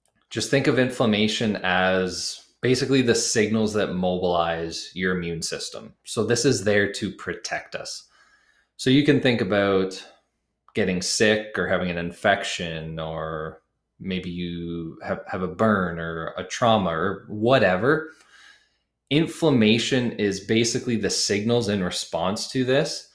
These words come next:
that mobilize our immune system so that it can cope with that and, and,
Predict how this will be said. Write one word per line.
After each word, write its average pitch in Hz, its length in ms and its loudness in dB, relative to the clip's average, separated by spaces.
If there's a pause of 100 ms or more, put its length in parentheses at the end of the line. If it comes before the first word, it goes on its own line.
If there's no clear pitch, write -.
(520)
that 107 240 4
mobilize 117 640 6
our 101 140 4
immune 98 320 0
system 143 460 0
so 123 180 -2
that 98 240 4
it - 120 -4
can 92 360 -6
cope - 420 0
with 87 180 -4
that 76 400 -6
and, 87 360 -8
and, 85 480 -8